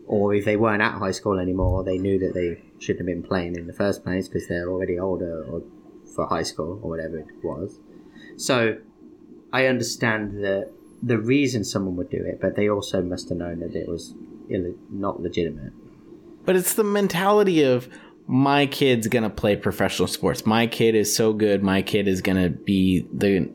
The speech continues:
Speaker 2: the next this." That, statistically, that's, that's so hard to predict.
Speaker 1: Mm-hmm.
Speaker 2: And unless they're a physical specimen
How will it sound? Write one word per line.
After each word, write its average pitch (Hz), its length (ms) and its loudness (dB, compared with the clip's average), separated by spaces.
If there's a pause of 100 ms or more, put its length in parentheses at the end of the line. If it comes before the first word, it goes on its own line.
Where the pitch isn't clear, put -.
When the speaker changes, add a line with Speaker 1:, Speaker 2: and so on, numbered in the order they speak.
Speaker 2:
the 104 80 0
next - 520 0 (500)
this." 92 680 0 (1040)
That, 127 380 -2 (160)
statistically, 196 720 2
that's, 190 280 2 (640)
that's - 500 0 (460)
so - 360 4
hard 127 240 2
to - 60 -14
predict. 101 400 -2
Speaker 1:
Mm-hmm. 120 180 -2 (420)
Speaker 2:
And 120 120 4
unless 127 300 4
they're 135 180 4
a 110 60 0
physical 151 420 0
specimen 95 680 0